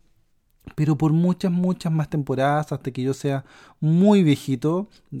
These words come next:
cuando ya mi voz no sea la misma, <laughs> pero, pero seguir estando ahí, acompañándolos, porque ustedes con sus mensajes y sus respuestas también me acompañan a mí. Así que agradecerles a todos, a la gente que me escucha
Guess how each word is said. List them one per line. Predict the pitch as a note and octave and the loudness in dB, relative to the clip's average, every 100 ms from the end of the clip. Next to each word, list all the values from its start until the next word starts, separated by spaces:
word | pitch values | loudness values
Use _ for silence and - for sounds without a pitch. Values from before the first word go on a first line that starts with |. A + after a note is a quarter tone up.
| - | -4
cuando | D3 C3+ | -2 0
ya | C#3+ E3 | 0 2
mi | E3 | 2
voz | D#3 F3 F3+ | 2 2 2
no | D#3 | 0
sea | D3 E3+ | 2 2
la | F3+ | 4
misma, | F3+ D#3 D3+ D#3+ - - - | 4 4 2 0 -6 -20 -18
<laughs> | - - | -18 -4
pero, | - D#3 D#3+ D#3 D3+ D3 C#3+ C#3+ C#3 C#3 C#3+ E3 D3 | 4 6 8 6 6 6 6 4 4 2 -4 -10 0
pero | C#3+ C#3 | 2 2
seguir | D3+ E3+ | 0 0
estando | F#3+ - G3+ F#3+ | 0 0 0 2
ahí, | A3+ G3+ | 0 0
acompañándolos, | - C#3+ D3+ - D3 F#3 D#3+ C3 A#2+ A#2 | -4 -4 -4 -2 -2 0 0 0 -2 -2
porque | C#3 C3+ C#3+ | -2 0 -2
ustedes | C#3+ B2+ - G#3 G#3 | -4 -4 0 0 0
con | D#3+ | -4
sus | D3 F#3 F#3+ | -2 -2 -2
mensajes | F#3+ - F#3+ - D#3 | -4 -2 -4 -2 -4
y | |
sus | C#3+ F3+ | -2 -4
respuestas | F#3+ - F#3+ F3+ F#3+ | -4 -6 -6 -4 -4
también | D#3 D3 F3+ D#3 - | -2 0 0 -4 -6
me | C#3+ | -4
acompañan | C3+ C3+ A#2 C3 B2+ | -2 -4 -4 -4 -4
a | A#2+ | -2
mí. | A2 G#2+ _ - - - - | -4 -6 _ -20 -20 -20 -10
Así | A#2+ - C3 | -10 -8 -8
que | C3+ C3 B2+ B2 - | -2 0 0 -2 -4
agradecerles | C3+ B2 A#2+ F3 E3 | -6 -4 -4 -2 -2
a | D3+ | -2
todos, | C#3+ A2+ A2 - | -2 -2 -4 -8
a | C3+ | -8
la | A2+ | -6
gente | - C#3+ C#3 | -4 -4 -4
que | C3 | -6
me | A#2+ | -6
escucha | - B2+ B2 B2 A#2 | -8 -12 -8 -6 -6